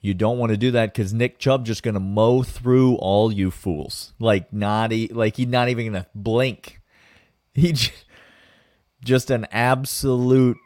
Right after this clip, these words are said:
torpedo through the championship <laughs> game. Not even. He said,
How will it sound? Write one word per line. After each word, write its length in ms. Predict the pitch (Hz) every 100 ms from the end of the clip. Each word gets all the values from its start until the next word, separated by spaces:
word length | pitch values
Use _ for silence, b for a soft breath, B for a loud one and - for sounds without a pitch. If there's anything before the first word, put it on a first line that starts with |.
| _ -
torpedo 960 | 135 127 - - 190 196 151 101 - - _ _ _ _ _ _ _ _ _
through 180 | 147 139
the 100 | 113
championship 800 | - 135 110 107 104 101 147 -
<laughs> 0 |
game. 320 | 120 - - - _ _ _ _ _ _ _ _ _ _ _ _ _
Not 360 | 107 120 135 135
even. 500 | 135 120 117 107 104 b b b b b _ _ _ _ _ _ _ _ _ _ _ _
He 100 | 131
said, 560 | - 123 110 101 92